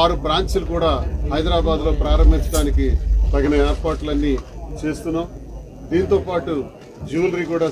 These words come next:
స్టార్ట్ చేయాలని ఆలోచన చేస్తున్నాం. మరి ఈరోజు శుభారంభం, గ్రాండ్ ఓపెనింగ్ కాంచీపురం వకుళ సిల్క్స్.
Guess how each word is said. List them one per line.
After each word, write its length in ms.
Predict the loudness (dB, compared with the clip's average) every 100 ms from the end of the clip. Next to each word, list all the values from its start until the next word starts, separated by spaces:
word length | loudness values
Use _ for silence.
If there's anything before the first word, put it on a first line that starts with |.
| -4
స్టార్ట్ 260 | -6 -6 -4
చేయాలని 460 | -4 -2 0 0 -2 -6 -18 -20 -12 -6
ఆలోచన 320 | -6 -4 -6 -6
చేస్తున్నాం. 380 | -8 -6 -6 -8 -12 -16 -16 -18 -18 -16 -6
మరి 120 | 4 6
ఈరోజు 340 | 8 6 2 0 -2 -6 -16 -18 -20 -18 -18 -18 -20 -18 -10
శుభారంభం, 600 | -6 -2 0 0 -4 -8 -10 -18 -18 -16 -16 -16 -16 -14 -10 -4
గ్రాండ్ 420 | 0 2 2 0 -4 -6
ఓపెనింగ్ 400 | -4 -4 -4 -8 -12 -14 -14 -12 -12 -12 -10 -4
కాంచీపురం 840 | 0 0 -2 -4 -4 -4 -2 -2 -2 -4
వకుళ 280 | -4 0 0 0
సిల్క్స్. 320 | -6 -8 -8